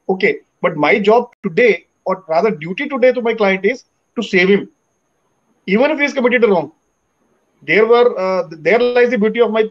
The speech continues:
profession, my craft. You know, it will give me more satisfaction if I can convince the court. How will I convince the court? Because of, if there is a direct evidence, the court will appreciate. If there is a weak case, I will demolish the credibility of the evidence.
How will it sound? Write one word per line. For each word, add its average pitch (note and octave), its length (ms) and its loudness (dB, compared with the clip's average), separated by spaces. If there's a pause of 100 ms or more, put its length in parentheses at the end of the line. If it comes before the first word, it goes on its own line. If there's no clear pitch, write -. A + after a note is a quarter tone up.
profession, G#3+ 440 0 (200)
my F#3 160 0
craft. G#3 320 0 (600)
You F3+ 80 -2
know, B3+ 120 2
it G3 120 -2
will A3+ 80 0
give A#3+ 80 0
me C4 60 0
more A3+ 220 4
satisfaction A#3 760 0
if A3 100 -2
I A3 80 4
can G3 240 0
convince A3+ 340 2
the B3 120 0
court. A3 340 2 (460)
How F#3+ 120 2
will B3+ 140 4
I C4 60 2
convince B3+ 260 -2
the B3+ 100 -8
court? C#4 220 -10 (300)
Because G#3 380 0
of, A#3+ 120 0 (320)
if F3 80 -8
there A3 100 2
is B3 60 0
a C#4 60 -2
direct G#3+ 320 0
evidence, B3 300 2
the A3+ 100 -2
court G3+ 180 2
will G3+ 100 0
appreciate. D#3 400 -8 (680)
If G#3 160 -6
there G3 180 4
is G3 80 2
a G3 60 4
weak G3+ 260 -4
case, B3 300 -2 (800)
I D#3 120 0
will F#3 140 2
demolish E3 440 2
the A#3 80 0
credibility G3 520 0
of F#3+ 140 0
the F#3+ 140 -2
evidence. E3+ 420 -8